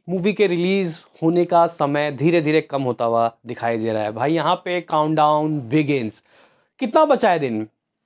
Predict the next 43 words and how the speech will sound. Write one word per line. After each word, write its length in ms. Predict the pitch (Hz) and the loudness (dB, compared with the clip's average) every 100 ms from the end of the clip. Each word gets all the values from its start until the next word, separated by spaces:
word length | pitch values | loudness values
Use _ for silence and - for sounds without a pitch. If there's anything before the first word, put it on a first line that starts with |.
| 156 | -6
मुझे 200 | 160 190 | -2 0
बताओ 300 | 175 180 196 | 2 2 2
भाई, 180 | 175 | 2
कितना 280 | 196 208 233 | 0 -4 0
दिन 140 | 214 180 | 0 0
बचा 240 | 135 120 | 0 0
है? 140 | 98 - _ _ _ _ _ _ _ _ - | -2 -8 _ _ _ _ _ _ _ _ -6
लमसम 460 | 151 165 165 185 | -4 -4 -2 -2
दोस्तों, 560 | 170 170 160 190 180 170 - _ | 0 -2 -2 -2 0 0 -4 _
आ, 300 | 139 135 127 117 127 - _ | -2 2 2 0 -4 -16 _
पन्द्रह 220 | 147 165 | -4 -2
सत्रह 280 | 202 196 226 | 0 2 2
दिन 140 | 214 240 | 2 0
ही 60 | |
बचे 240 | 220 185 254 | 0 0 0
हैं 80 | |
भाई 120 | 226 226 | 2 0
मूवी 200 | 196 180 | -2 -2
को 80 | |
रिलीज 260 | 160 127 117 | 0 0 -2
होने 140 | 113 101 | -4 -4
में। 120 | 104 | -2
तो 80 | 190 | 0
ऐसे 200 | 208 277 | 0 0
में 140 | 277 | 0
गाइस, 320 | 220 247 - 120 | 0 -2 -6 -12
जो 420 | 131 120 170 196 | -10 -2 2 4
बल 200 | 175 175 | 2 -2
पड़ 240 | 175 175 | 0 0
रहा 120 | 175 | 2
है 100 | 175 | 2
यहाँ 220 | 170 147 156 | 0 -2 -2
पे 140 | 165 | 0
मेकर 320 | 160 143 139 | 0 0 -4
से, 240 | 127 117 98 | -6 -10 -10
जो 360 | 110 - 196 | -10 2 2
बल 180 | 196 202 | 4 0
पड़ 180 | 190 185 | -2 -2
रहा 100 | 185 | 0
है 60 | |
डायरेक्टर 360 | 180 180 170 180 | 2 0 -2 -10
से, 200 | 165 165 | -2 0
even 160 | 175 | 0